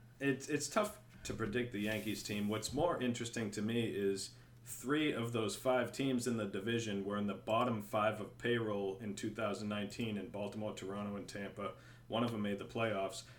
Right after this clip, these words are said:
And a lot of times when you see teams bottom of the payroll like Toronto and Baltimore, they're building a young farm system, which I'm a big fan of. So I actually expect Toronto to be better than they were last year and to win more games.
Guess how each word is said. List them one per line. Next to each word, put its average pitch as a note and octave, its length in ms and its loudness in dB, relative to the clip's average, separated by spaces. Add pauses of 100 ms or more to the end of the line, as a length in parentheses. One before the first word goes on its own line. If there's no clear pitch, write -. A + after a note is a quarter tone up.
(200)
And G#2 340 2
a A2+ 100 -4
lot B2 220 4
of B2+ 80 4
times A2+ 300 2
when G#2+ 100 2
you F#2+ 60 0
see A#2 180 0
teams A2+ 380 0
bottom A2 320 0
of G#2 60 -2
the F#2+ 60 -4
payroll A2+ 400 2
like G2+ 160 -2
Toronto G#2+ 360 0
and G2 100 -4
Baltimore, A2+ 520 2
they're G#2+ 200 -2
building A2+ 580 2
a G2+ 40 -2
young A2+ 360 0
farm A#2+ 380 2
system, G#2 520 0
which G2+ 320 -2 (220)
I'm C3+ 200 2
a B2+ 40 2
big A2+ 240 0
fan A#2+ 340 0
of. G#2+ 280 0
So A2+ 380 2 (240)
I A2+ 100 8
actually D#3 300 8
expect C3 340 4
Toronto C3 340 6
to A#2 60 2
be A2+ 160 4
better A#2+ 280 4
than A#2 160 0
they A2 100 -2
were G#2+ 180 0
last A#2 400 2
year A2 360 2
and G#2+ 180 -2
to A2+ 80 -6
win A2+ 200 0
more G#2+ 180 0
games. A2 520 -2